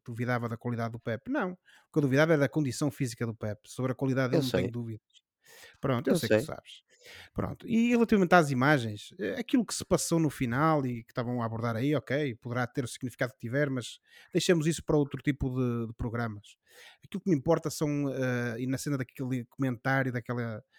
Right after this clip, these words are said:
Speaker 1: interjeição que eu fiz há pouco, o que me importa a mim são as imagens dentro do campo durante os, o tempo regulamentar. E são os golos que se marcam, as assistências que se fazem, os cortes que, que se fazem, os passos que se acertam.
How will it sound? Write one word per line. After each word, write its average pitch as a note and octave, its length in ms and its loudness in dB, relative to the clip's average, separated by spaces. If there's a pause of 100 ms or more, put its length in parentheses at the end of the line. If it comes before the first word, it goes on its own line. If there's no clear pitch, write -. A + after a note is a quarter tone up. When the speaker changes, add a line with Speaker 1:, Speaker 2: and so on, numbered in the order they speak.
(240)
Speaker 1:
interjeição C3+ 560 0
que - 80 -8
eu C3 60 0
fiz B2+ 200 -4
há A#2+ 120 0
pouco, - 340 -8
o - 280 -20
que E3+ 60 0
me D#3+ 40 6
importa D#3 320 4
a - 20 4
mim D#3 140 2
são D#3 180 0
as C3 140 2
imagens C3+ 400 2
dentro C#3 200 0
do A#2+ 120 -6
campo C#3+ 280 0
durante C3+ 240 -4
os, B2 60 -12 (220)
o A#2+ 180 -8
tempo C#3 240 -2
regulamentar. A2 680 -10 (680)
E C#3+ 180 2
são C#3 300 4
os A#2+ 100 -4
golos D3+ 240 2
que - 100 -8
se - 120 -6
marcam, C#3+ 400 2
as B2+ 80 -2
assistências C#3 400 -4
que - 100 -8
se - 80 -12
fazem, C3+ 440 2
os - 80 -8
cortes - 420 0 (160)
que, B2 240 -2 (340)
que - 60 -8
se - 80 -8
fazem, D3 320 4
os C3 100 -2
passos - 300 0
que - 100 -10
se - 80 -6
acertam. A2+ 480 -8